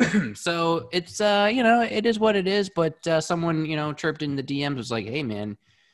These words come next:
they, they said that fruit beer is the way to go," essentially. I had a little conversation with them. So, um, Tom M would not be happy about that. I will not reveal their names. But, uh,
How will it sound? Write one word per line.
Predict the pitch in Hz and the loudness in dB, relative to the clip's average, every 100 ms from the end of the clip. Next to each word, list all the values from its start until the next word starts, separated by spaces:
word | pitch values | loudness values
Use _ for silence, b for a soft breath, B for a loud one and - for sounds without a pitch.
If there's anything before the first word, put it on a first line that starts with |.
| _ _ - | _ _ -16
they, | 98 104 | -8 -8
they | 101 107 | -6 -8
said | - 107 | -6 -6
that | 101 98 | -4 -6
fruit | - 107 | -4 -6
beer | 107 101 | -4 -8
is | 101 | -8
the | 92 | -10
way | 104 | -10
to | 90 | -8
go," | 92 80 | -10 -10
essentially. | - - - - 76 87 | -12 -16 -18 -18 -18 -14
I | |
had | 104 | -10
a | 95 | -10
little | 92 | -10
conversation | - 78 92 - 92 - | -12 -14 -16 -16 -16 -16
with | - _ | -20 _
them. | 71 64 | -20 -18
So, | - 85 82 101 _ | -16 -14 -16 -20 _
um, | 64 60 113 | -20 -20 -14
Tom | 101 98 | -10 -8
M | 92 | -10
would | 80 | -8
not | 117 110 | -6 -4
be | 110 | -4
happy | 107 98 98 | -4 -6 -6
about | 98 95 | -6 -8
that. | - 98 98 - _ - | -8 -10 -10 -14 _ -14
I | 98 | -10
will | 87 | -6
not | 120 135 | -4 -4
reveal | 104 95 | -6 -8
their | 98 98 | -8 -8
names. | 101 98 98 98 - - _ _ _ - | -10 -10 -10 -12 -14 -16 _ _ _ -6
But, | 98 92 98 | -6 -6 -8
uh, | 107 101 98 98 | -6 -4 -4 -4